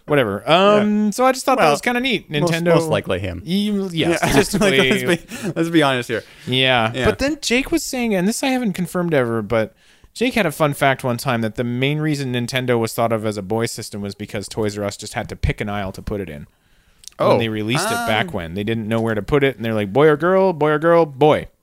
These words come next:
Speaker 1: Boom.
Speaker 2: That
Speaker 1: Uh, it's apocryphal, and I'd like to know where he got that, but he, uh, was talking about it one day.
Speaker 2: Yeah.
Speaker 1: Anyway.
Speaker 2: What just
Speaker 1: What are you
Speaker 2: happened
Speaker 1: doing?
Speaker 2: here? Something happened here.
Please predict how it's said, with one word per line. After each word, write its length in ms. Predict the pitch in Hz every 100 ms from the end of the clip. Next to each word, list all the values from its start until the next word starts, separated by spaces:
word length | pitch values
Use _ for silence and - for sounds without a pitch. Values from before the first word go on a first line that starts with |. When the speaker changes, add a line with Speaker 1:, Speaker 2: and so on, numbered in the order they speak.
| _ -
Speaker 1:
Boom. 260 | 127 101 - _ _ -
Speaker 2:
That 260 | 185 226 - _ _ _ _ _ - - - - - _ _ - - _ _ _ _ - 120
Speaker 1:
Uh, 120 | 120
it's 120 | 110
apocryphal, 680 | 123 - 151 139 - 95 - _ -
and 100 | 117
I'd 140 | 117
like 140 | 120 -
to 100 | 123
know 80 |
where 120 | 117 113
he 80 |
got 260 | 104 110 -
that, 180 | 82 80
but 140 | 92
he, 400 | 107 98 92 90
uh, 260 | 90 92 95 -
was 100 | -
talking 260 | 113 110 82
about 140 | -
it 60 | -
one 100 | -
day. 140 | - _ _ _ _ _ -
Speaker 2:
Yeah. 460 | 139 147 143 127 110 - _ -
Speaker 1:
Anyway. 320 | 233 135 117 _ _ _ _ _ - _ _ _ _ _ _ _ _
Speaker 2:
What 120 | 143 151
just 100 | 151
Speaker 1:
What 100 | 330
are 40 |
you 140 | 294
Speaker 2:
happened 120 | 320 -
Speaker 1:
doing? 100 | 117
Speaker 2:
here? 160 | 107 -
Something 240 | 156 143
happened 340 | 127 120 113
here. 240 | 107 107